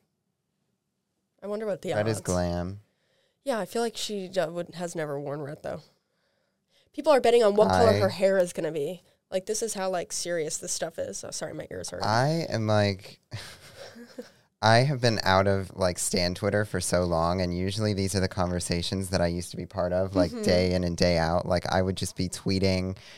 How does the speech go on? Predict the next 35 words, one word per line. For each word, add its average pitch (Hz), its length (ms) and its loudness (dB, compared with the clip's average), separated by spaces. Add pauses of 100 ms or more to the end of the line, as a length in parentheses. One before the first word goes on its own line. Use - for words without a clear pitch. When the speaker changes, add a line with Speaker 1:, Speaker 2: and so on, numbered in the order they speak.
(180)
Speaker 2:
behind 101 320 4
my 95 100 6
little 92 240 4
Iggy 95 280 0
Azalea 90 360 4
profile 90 440 2
picture 107 500 0
for, 101 180 -4
like, 92 200 2
Speaker 1:
Mm-hmm. - 140 -6
Speaker 2:
hours 95 440 4
and - 80 -4
hours 92 340 0
and - 140 -6
hours 92 500 0 (300)
and 95 200 0
get 98 140 4
into 98 240 0
the 98 80 4
outfits 92 560 0
and 98 80 -6
things 104 220 -4
like 107 120 -2
that, 120 280 4
and 101 80 0
now 104 180 4
I'm 110 120 0
just 104 200 -4
so 220 160 -2
out 92 180 0
of 92 60 -4
practice, 92 520 -2
and - 80 -4
I'm 95 120 -4
like, 92 340 -4